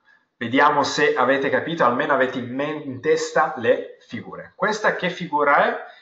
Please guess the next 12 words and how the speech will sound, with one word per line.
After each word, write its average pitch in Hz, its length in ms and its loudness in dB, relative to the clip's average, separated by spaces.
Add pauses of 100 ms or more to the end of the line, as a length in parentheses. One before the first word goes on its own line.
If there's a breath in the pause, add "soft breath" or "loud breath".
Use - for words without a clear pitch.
(160 loud breath)
Triangolo, 147 600 2
va 101 160 2
bene 104 280 2
Andrea, 131 380 2
dammelo, 110 920 0 (600 loud breath)
eh, 95 440 -6 (760)
dammi 113 500 -4 (720)
più 110 340 -8
precisione, 151 840 0
ok? 220 340 -2 (600 loud breath)
Eh, 110 440 2
triangolo, 214 840 2